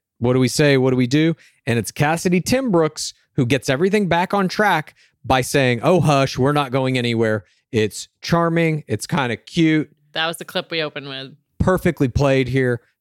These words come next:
Speaker 1: to get the engines running again.
Speaker 2: She's doing a lot of really subtle good play here. You got the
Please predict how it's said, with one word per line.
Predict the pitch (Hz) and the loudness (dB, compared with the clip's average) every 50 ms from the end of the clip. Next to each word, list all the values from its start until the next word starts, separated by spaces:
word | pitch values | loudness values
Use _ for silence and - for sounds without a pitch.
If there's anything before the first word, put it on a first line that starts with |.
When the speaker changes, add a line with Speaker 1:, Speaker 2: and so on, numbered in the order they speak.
| - | -4
Speaker 1:
to | - 135 | -4 -4
get | 110 110 135 131 - - | 0 0 -2 -2 -2 -2
the | 127 131 127 127 123 120 113 117 _ - | -2 0 2 2 0 0 -2 -4 _ -4
engines | - 156 170 175 160 156 165 156 143 131 | -2 0 0 0 0 0 0 0 0 -2
running | 135 139 143 139 127 120 | 0 0 0 0 -2 -2
again. | 110 90 98 92 87 82 69 - - - | -2 -2 -2 -2 -2 -4 -6 -8 -14 -16
Speaker 2:
She's | - - - - 185 | -14 -14 -14 -14 -16
doing | - - 254 269 311 | -14 -14 -12 -10 -8
a | 359 | -8
lot | 359 339 320 320 302 | -8 -8 -8 -10 -12
of | 285 277 | -14 -14
really | 254 220 240 240 233 247 | -10 -8 -8 -6 -6 -8
subtle | 226 - - - - 202 202 208 220 214 202 | -8 -10 -12 -12 -10 -8 -6 -6 -6 -8 -8
good | 185 - 180 175 175 170 | -8 -8 -8 -8 -8 -10
play | _ - 160 156 143 131 | _ -8 -8 -8 -8 -8
here. | 156 - - 120 104 | -10 -14 -16 -14 -14
You | 90 117 131 | -14 -16 -14
got | - 175 196 208 - | -14 -16 -16 -16 -18
the | 269 | -20